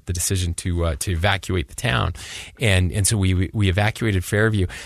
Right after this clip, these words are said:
And my brother said, "Hey, uh, what, what do you need out of your house? I'll get anything." And I, I called you and said, "Hey, what do you want out of the house, just in case?"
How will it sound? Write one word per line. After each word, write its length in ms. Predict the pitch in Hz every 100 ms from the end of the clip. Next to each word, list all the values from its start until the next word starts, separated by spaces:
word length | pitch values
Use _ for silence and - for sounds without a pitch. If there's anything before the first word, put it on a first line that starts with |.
| - -
And 260 | 104 101
my 140 | 107 104
brother 460 | 92 120 131 123
said, 300 | 101 101 92
"Hey, 360 | 85 117 107 98
uh, 180 | 58 60
what, 240 | 107 113
what 120 | 110 110
do 40 |
you 80 | 117
need 160 | 107 98
out 160 | 92
of 80 | 90
your 100 | 85
house? 340 | 87 69 85 -
I'll 160 | 98 90
get 160 | 98
anything." 380 | 92 95 - 78 - - -
And 260 | 107 95 98
I, 140 | 98 95 -
I 80 | 110
called 340 | - 127 117
you 340 | 101 90 87 90
and 120 | 98
said, 140 | 101
"Hey, 140 | 90 101
what 140 | 92
do 60 | 95
you 60 |
want 140 | 104 104
out 120 | 98
of 60 | 92
the 40 |
house, 280 | 92 95 90
just 180 | 90 -
in 60 |
case?" 280 | 87 95 90